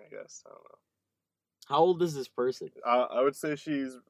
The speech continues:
Speaker 1: between the ages of, uh, twenty-six and thirty-five. Uh, like,
Speaker 2: And her name is what?
Speaker 1: Danielle.
Speaker 2: Okay.
Speaker 1: I don't know. Somewhere there. She
Speaker 2: Twenty-six and thirty-five. That's a pretty broad range.
Speaker 1: That's,
Speaker 2: That's
Speaker 1: like,
Speaker 2: like
Speaker 1: nine years.
Speaker 2: Yeah.
Speaker 1: Uh, yeah.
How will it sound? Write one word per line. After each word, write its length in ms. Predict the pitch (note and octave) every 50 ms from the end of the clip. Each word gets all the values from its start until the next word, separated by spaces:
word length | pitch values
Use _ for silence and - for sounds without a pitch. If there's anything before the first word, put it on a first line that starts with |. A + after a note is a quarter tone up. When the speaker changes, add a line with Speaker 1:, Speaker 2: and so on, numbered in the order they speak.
| _ -
Speaker 1:
between 440 | B2+ B2+ - - _ D3+ D3+ D3
the 80 | D3 D3
ages 480 | C3 C#3 C#3+ C#3+ C3+ C3+ D3 C#3 C3 B2+
of, 280 | C3+ C3 B2 A#2+ A2 A2+
uh, 260 | A2 A2 A2 A2 A2 -
twenty-six 920 | - _ C#3 C#3+ D#3 E3 E3+ E3+ E3+ D#3 - - D3 D3 C#3+ - - -
and 280 | C3+ A#2+ A#2 A#2 G#2+ _
thirty-five. 600 | - C3 B2+ A#2+ A2+ - - - B1 - - _ _ _ _ _ _ _ - -
Uh, 120 | - -
like, 100 | - - _ _ _ _ _ -
Speaker 2:
And 100 | B2 C3+
her 80 | C#3+
name 180 | C#3+ D3 D3 C#3+
is 100 | B2 G2+
what? 300 | G#2 G2+ A#2 D#3+ F#3+ - _
Speaker 1:
Danielle. 440 | B2+ A#2+ A#2 A2+ G#2+ G2+ G2 - _ _ _ _ _ _ _ _ _ _ _ _ _ _ _ _ _ _ _ _ _ _ _ F2+
Speaker 2:
Okay. 160 | F2 - - _ _ _ _ _ _ _ _
Speaker 1:
I 60 | B2+
don't 80 | B2 A2
know. 60 | G2 - _ _ _ _
Somewhere 300 | - - G3+ F3 D3+ B2+
there. 120 | A#2 A2+
She 180 | D3 D3+ D#3+ F3+
Speaker 2:
Twenty-six 540 | G3 G#3+ G#3+ - - F#3+ F#3+ F#3 - - - _
and 200 | B2+ A#2+ A#2 -
thirty-five. 580 | _ B2+ C3 C3+ C#3 C3+ _ - B2+ A#2 A2 A2+
That's 140 | D#3+ G#3 -
a 60 | C4+
pretty 240 | A#3+ - B3 A3 F#3+
broad 420 | D3+ A#2+ C3+ C#3 C#3+ D3+ D#3+ D#3+ D3
range. 420 | C3+ C#3 D3 E3 E3 C#3 B2 -
Speaker 1:
That's, 0 |
Speaker 2:
That's 200 | B2+ D3 F3 E3+
Speaker 1:
like, 20 |
Speaker 2:
like 100 | F#3+ F3+
Speaker 1:
nine 240 | C3 A2+ A#2 A2+ G2+
years. 460 | G#2 G2+ F#2 F#2 F#2+ - - D3 D3
Speaker 2:
Yeah. 140 | D#3+ D3 C3+
Speaker 1:
Uh, 40 | - - - _
yeah. 260 | G2+ G2 - - -